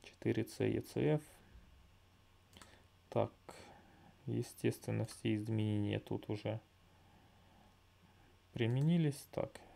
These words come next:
если мы зайдём в файл, да,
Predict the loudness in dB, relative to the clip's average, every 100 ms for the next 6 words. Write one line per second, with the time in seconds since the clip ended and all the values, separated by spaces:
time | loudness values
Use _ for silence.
0 | -12 -8 -8 -8 -6 -4 -4 -8 -16 -10
1 | -8 -4 -2 -2 -6 -14 -20 -20 -20 -20
2 | -20 -20 -20 -20 -20 -20 -20 -20 -20 -20
3 | -20 -20 -20 -20 -20 -20 -20 -20 -20 -20
4 | -20 -20 -20 -20 -20 -20 -20 -20 -20 -20
5 | -20 -20 -20 -20 -20 0 6 6 6 2